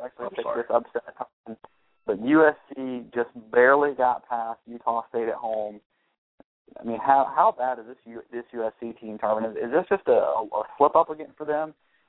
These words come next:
Speaker 1: or is it time to batten down the hatches because the Trojans are about to start playing their conference schedule?
Speaker 2: I mean, the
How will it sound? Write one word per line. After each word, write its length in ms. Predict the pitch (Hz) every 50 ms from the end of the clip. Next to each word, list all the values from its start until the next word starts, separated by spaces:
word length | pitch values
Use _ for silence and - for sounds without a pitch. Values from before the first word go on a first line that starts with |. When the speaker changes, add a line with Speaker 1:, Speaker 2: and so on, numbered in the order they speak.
| _ -
Speaker 1:
or 160 | - 110 107
is 40 | 117 156
it 120 | - -
time 200 | - 147 139 135
to 60 | 117
batten 360 | 104 107 - 113 110 120 120
down 160 | 117 113 113 117
the 60 | 110
hatches 460 | - - 110 113 - - 110 107 104
because 180 | _ _ 117 107
the 120 | 110 -
Trojans 360 | - 127 123 127 120 120 113 113
are 40 |
about 300 | 110 110 107 104 107 -
to 60 | - _
start 240 | - 113 - -
playing 240 | - 120 117 110 107
their 100 | 107 107
conference 420 | - - 117 110 - - 107 110 -
schedule? 360 | - 104 104 107 101 101 - _ _ _ _ _ _ _ _ _ _ _ _ _ _ _ _ _ _ _ _ _ _ _ _ _ -
Speaker 2:
I 100 | 104 104
mean, 240 | 101 104 101 101 95
the 80 | 98